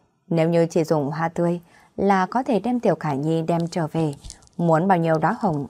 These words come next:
anh đều là nguyện ý mua cả. Lâm Khả Nhi được che chở cẩn thận trở về đến nhà. Lâm Ngao kéo cánh tay của cô dụ dỗ nói:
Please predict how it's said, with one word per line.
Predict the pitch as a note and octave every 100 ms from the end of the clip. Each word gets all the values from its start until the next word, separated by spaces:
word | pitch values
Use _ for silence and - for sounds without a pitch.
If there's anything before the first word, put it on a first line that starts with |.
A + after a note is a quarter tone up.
| _
anh | E3+ E3 E3
đều | D#3+
là | D3
nguyện | C#3 D3+ -
ý | D#3 D#3
mua | G#3 E3 D#3+
cả. | F3+ D#3 - _ _ _ _ _ _ _ _ _ _
Lâm | - E3+ E3 E3
Khả | F3+ D3+
Nhi | D#3 F3+ F3+ _ _ _ _ -
được | G#3+ G3+ G3+
che | G#3 C4+
chở | C4 F#3
cẩn | G3+ F3
thận | F#3+ F3+ F3
trở | - F3
về | F#3 F3
đến | F3 F3+ C#4+
nhà. | C#4 F3+ D#3+ _ _ _ -
Lâm | D#3+ D#3+
Ngao | D#3 D#3
kéo | D#3 D#3+
cánh | E3+
tay | F#3 F3
của | E3+ D#3 -
cô | D#3 E3
dụ | D#3+ F3
dỗ | E3+
nói: | G3+ F3 E3 B3